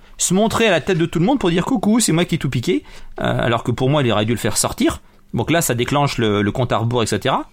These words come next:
S'il meurt dans le château, il crève parce qu'il est cramé ou bouffé par la dragonne. Donc là, garge bien. Mais s'il meurt en haut du château, eh ben, c'est pas grave parce que c'est un voleur sympa, vu qu'il tape pas sur les autres. Il y a les villageois qui t'aident. Tu vas pas mourir complètement.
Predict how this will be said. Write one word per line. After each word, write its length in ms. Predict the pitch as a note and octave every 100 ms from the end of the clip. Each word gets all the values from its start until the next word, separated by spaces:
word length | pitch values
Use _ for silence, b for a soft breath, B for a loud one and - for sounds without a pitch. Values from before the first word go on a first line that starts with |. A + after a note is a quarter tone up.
| -
S'il 320 | - F#3+ F#3+
meurt 220 | A3 G#3
dans 60 | F3+
le 60 |
château, 300 | F3 F#3+ G3 F#3
il 60 |
crève 360 | C#3 F#3 F#3 C3
parce 160 | B2
qu'il 160 | - A2+
est 40 |
cramé 400 | G#2+ - B2+ C#3+
ou 220 | B2+ A#2 G#2+
bouffé 300 | G#2+ - C3+
par 100 | G#2+
la 60 |
dragonne. 420 | G2 A2+ F#3 C4+
Donc 160 | D#3 F2+
là, 140 | A#2
garge 280 | A2+ A2 G#2
bien. 200 | A2+ G#3+ F4 b b -
Mais 80 |
s'il 320 | B2 - B3 A#3+
meurt 400 | A#3 G3+ D3+ - -
en 120 | E3+
haut 160 | A#3
du 100 | C4
château, 420 | G#3+ G#3 - E3 - - _
eh 80 | -
ben, 120 | A2+
c'est 200 | D3 -
pas 160 | C#4 A3
grave 300 | B2+ D#3+ A3
parce 180 | D#3+ -
que 80 | D#3+
c'est 140 | -
un 80 | D#3
voleur 260 | D3 E3 -
sympa, 500 | - G3 E3+ F4+ - - -
vu 100 | A#2+
qu'il 140 | C3 A#2
tape 160 | B2
pas 100 | B2+
sur 120 | B2 A#2
les 120 | G#2
autres. 220 | - - B B
Il 80 | D3
y 20 |
a 20 | D3+
les 120 | D#3
villageois 400 | G3 A#3 G#3+ A#3+
qui 140 | -
t'aident. 280 | - F#3+ C#3+ - -
Tu 180 | - E3+
vas 260 | E3 - - - - -
pas 120 | B3
mourir 340 | A#3+ A3 G3
complètement. 640 | G3+ F3+ F3+ E3+ F3 C#4+